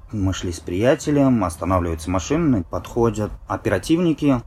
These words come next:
показывают своё удостоверение, надевают наручники и поехали в отделение полиции по местности, откуда они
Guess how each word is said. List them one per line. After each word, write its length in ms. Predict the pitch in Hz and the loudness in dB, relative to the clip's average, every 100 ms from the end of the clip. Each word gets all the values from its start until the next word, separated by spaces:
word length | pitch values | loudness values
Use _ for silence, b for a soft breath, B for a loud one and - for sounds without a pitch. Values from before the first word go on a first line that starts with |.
| - | -8
показывают 500 | 98 104 98 92 87 | -4 0 0 -2 -4
своё 260 | - 92 | -2 -2
удостоверение, 640 | 87 90 - 101 123 151 127 | -2 -6 -4 0 2 4 2
надевают 500 | 92 90 95 90 85 | 0 0 0 0 -2
наручники 540 | 98 123 - 147 127 | -2 -2 0 -2 0
и 520 | 107 90 95 101 107 | -2 -4 -6 -4 -4
поехали 720 | 98 92 98 120 - 127 98 90 | -4 -4 -4 -4 0 0 0 -2
в 60 | |
отделение 440 | 101 90 110 117 98 | -2 0 2 2 2
полиции 680 | 92 107 131 - 139 113 - | 0 0 0 2 2 2 -2
по 100 | 95 | -2
местности, 460 | 98 92 98 - 87 | 0 0 -4 -6 -8
откуда 380 | 85 - 90 85 | -8 -4 -2 0
они 360 | 85 87 82 | 0 0 -2